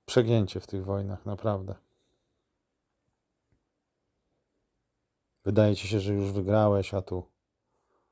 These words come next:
niespodzianka, uleczamy. Dobra, teraz ładne kombo zielone. Scarlet, e, atakuje. Skupiamy się na Rigardzie z uwagi na to, że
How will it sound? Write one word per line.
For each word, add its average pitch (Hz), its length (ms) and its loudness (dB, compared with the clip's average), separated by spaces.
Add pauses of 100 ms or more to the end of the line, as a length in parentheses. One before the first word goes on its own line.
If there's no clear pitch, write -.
(1700)
niespodzianka, 95 920 0 (140)
uleczamy. 92 640 -4 (680)
Dobra, 95 280 0
teraz 123 280 4
ładne 110 260 0
kombo 101 320 -4
zielone. 110 520 0 (260)
Scarlet, 95 720 -6 (1500)
e, 98 500 -6 (800)
atakuje. 110 880 0 (540)
Skupiamy 113 480 2
się - 120 0
na 113 120 6
Rigardzie 117 520 2
z 104 80 -8
uwagi 107 340 -2
na 107 180 0
to, 104 180 -4
że 101 220 -2